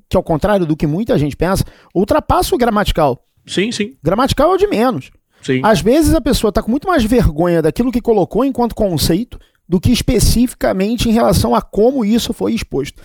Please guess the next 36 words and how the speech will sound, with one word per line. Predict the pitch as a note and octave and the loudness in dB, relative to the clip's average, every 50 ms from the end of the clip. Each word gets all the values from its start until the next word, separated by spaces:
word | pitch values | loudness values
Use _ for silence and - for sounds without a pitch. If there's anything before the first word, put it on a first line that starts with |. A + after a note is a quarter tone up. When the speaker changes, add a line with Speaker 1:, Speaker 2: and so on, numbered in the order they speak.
| - - | -8 -6
Speaker 2:
É | C#3 | -6
por | A#2 - C#3 B2 | -6 -4 -4 -2
ela | C3 C3 | -2 -2
concordar | - C#3+ C#3+ B2+ C#3 A#2+ A#2+ A2+ A#2+ C3 C#3 C3+ A2+ | -4 -6 -4 -4 -2 -2 0 0 0 0 0 0 -2
com | - A#2 | -2 -4
aquilo | A2 G#2 - C#3+ D3+ E3 E3 F3 | -6 -4 -2 -2 -2 0 -2 -2
ou | F#3+ F#3+ D#3+ | -4 -6 -6
não, | C#3 C#3 C#3 C3 | -8 -8 -8 -8
não | A#2+ A#2 G#2+ | -8 -10 -4
pode | B2 A#2 B2 - | 0 2 4 4
Speaker 1:
Ex- | - C3+ | 6 4
Speaker 2:
gerar | A#2+ B2 C3 | 4 4 2
alguma | C3 B2+ C3 C3+ C3+ B2 | 2 0 0 -2 -2 -2
questão | - A2+ - - - B2+ A#2 G#2+ G2+ F#2+ F2+ F2 | -2 -4 -6 -6 -8 -8 -8 -8 -10 -10 -10 -6
Speaker 1:
Exatamente. | - C4+ D4+ D#4 C4+ F#3 - A3 B3 D4+ - - F#3 E3 | -4 -2 -2 0 0 2 2 2 2 0 0 0 0 0
Speaker 2:
interna, | C3+ B2 A#2 A#2 A2 A2 | 0 0 0 0 -2 -4
né? | G#2 G#2 G2+ G#2 | -4 -4 -6 -4
Speaker 1:
E, | - C4+ C#4 B3 - | -2 0 0 0 2
não, | E3+ E3+ - - | 0 0 0 -2
e, | E3+ F3 E3+ - B3 B3+ A3 C#3+ D3+ D#3+ D3 | -6 -10 -10 -10 -14 -14 -12 -12 -6 -2 0
e | D#3+ | 2
ainda | F#3+ F#3+ E3+ E3 | 2 2 2 2
mais | F3 - C4+ A#3 | 2 2 2 2
envolvendo | D#4 E4 C#4 D4+ C4+ G3+ A3+ G#3+ F#3 | 2 2 2 2 2 0 0 0 0
alguns | E3+ D3 E3 D#3+ C3+ - | 0 0 -2 -4 -4 -2
temas | - E3+ G#3 B3 A#3 - | -2 -2 -2 -2 -2 -4
que | - - D3 | -2 0 0
são | - - D#3+ | 2 2 0
fruto | C#3 - D#3+ F3 - | -2 -6 -8 -8 -6
de | D3 E3+ | -6 -6
muita | D#3 D#3 F#3+ G#3 - B3+ | -6 -6 -4 -2 -4 -2
polêmica | - - E4 F#3+ D3+ D3+ E3+ G#3 A#3+ G3+ - D#3 C3+ | 0 0 2 2 2 2 0 -2 -4 -4 -2 -2 -2
dentro | C3 D3+ D3 C3 | -2 -2 0 0
dessa | C3+ C3 - E3+ | 2 2 0 0
prova, | - - E3+ A3+ C#4 C4 - _ _ _ _ _ _ _ _ _ - | -2 0 0 0 0 0 -4 _ _ _ _ _ _ _ _ _ -16
historicamente. | - - - G3 E3+ E3 D#3+ D3+ - C#3+ C3+ D#3 F#3 A#3 A#3+ - - | -12 -4 0 2 2 2 2 0 -2 -2 -2 -2 -4 -4 -6 -8 -12